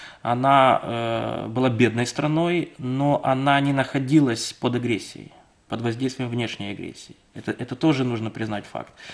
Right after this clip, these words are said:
И колоссальные ресурсы сейчас тратятся на, э, на отражение этой агрессии. И очень многие люди,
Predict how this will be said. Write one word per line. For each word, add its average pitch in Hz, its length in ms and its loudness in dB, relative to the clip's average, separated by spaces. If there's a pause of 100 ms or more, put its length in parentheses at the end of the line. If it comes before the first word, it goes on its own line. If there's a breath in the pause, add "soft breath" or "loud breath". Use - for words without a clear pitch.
(240 loud breath)
И 123 140 -2
колоссальные 151 720 6
ресурсы 156 420 0
сейчас 131 240 -2
тратятся 147 580 0
на, 120 520 0
э, - 880 -12
на 120 120 2
отражение 127 500 0
этой 107 180 -6
агрессии. 104 480 -10
И 107 340 -2
очень 123 380 0
многие 151 320 4
люди, 156 400 6